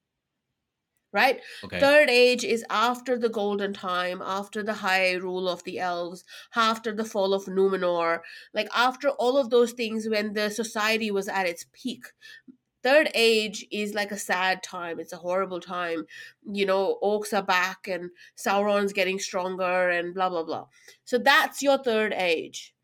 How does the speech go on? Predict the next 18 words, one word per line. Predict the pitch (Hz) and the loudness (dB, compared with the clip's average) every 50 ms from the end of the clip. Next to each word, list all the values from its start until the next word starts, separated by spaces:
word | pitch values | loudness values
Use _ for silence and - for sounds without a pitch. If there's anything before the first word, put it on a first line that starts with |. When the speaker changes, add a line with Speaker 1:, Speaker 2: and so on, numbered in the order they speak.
| _ _ _ _ - - _ _ _ _ _ _ - | _ _ _ _ -20 -20 _ _ _ _ _ _ -18
Speaker 1:
This | 202 - 277 320 392 403 - - - - - - - - | -4 0 2 2 2 2 0 -4 -8 -10 -12 -12 -10 -6
show | - - - 233 208 202 202 233 240 - | -4 0 2 4 4 6 6 4 2 2
is | - 226 226 - | -2 -4 -4 -2
set | - 220 214 214 - - | -2 -2 -2 -2 -4 -6
in | 220 214 | -4 -2
the | 202 196 | -2 -4
Second | - 220 196 - 202 175 165 | -4 -6 -8 -6 -8 -8 -8
Age. | - - - - - - _ _ _ _ _ _ _ _ _ _ _ _ _ _ _ _ _ _ _ _ _ _ _ _ _ _ _ _ _ _ _ _ _ _ _ _ _ | -10 -12 -14 -18 -20 -20 _ _ _ _ _ _ _ _ _ _ _ _ _ _ _ _ _ _ _ _ _ _ _ _ _ _ _ _ _ _ _ _ _ _ _ _ _
Your, | 233 233 254 254 | 4 4 4 4
Speaker 2:
Okay. | - - 233 247 | 4 2 0 0
Speaker 1:
your | 247 247 | 0 0
First | 247 - 277 277 294 311 302 302 - 285 | 2 4 6 6 8 6 4 2 2 4
Age | 262 254 254 247 247 226 | 4 6 6 4 2 2
was | 240 233 233 226 226 214 | 2 2 4 4 2 2
your | 226 226 214 | 0 0 2
elves | - - 202 202 202 202 202 | 2 2 2 2 2 -2 -4
coming | - - 214 180 175 170 170 160 | -8 -8 -6 -6 -4 -4 -6 -4
on, | - - 220 233 247 240 233 233 233 233 233 233 226 | -2 -2 0 2 2 2 2 2 2 0 -2 -6 -8